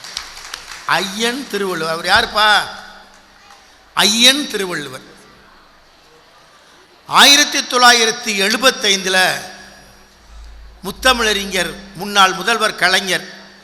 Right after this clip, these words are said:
பார்த்துருக்கீங்களா? சொல்ல மாட்டேங்கிறீங்களே ஒண்ணுமே.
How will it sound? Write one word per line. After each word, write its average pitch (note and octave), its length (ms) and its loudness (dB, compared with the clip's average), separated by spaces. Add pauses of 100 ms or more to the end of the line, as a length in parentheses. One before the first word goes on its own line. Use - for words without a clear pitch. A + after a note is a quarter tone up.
(180)
பார்த்துருக்கீங்களா? G#3 640 2 (1500)
சொல்ல F3 180 -4
மாட்டேங்கிறீங்களே F#3+ 560 -6
ஒண்ணுமே. E3+ 320 -10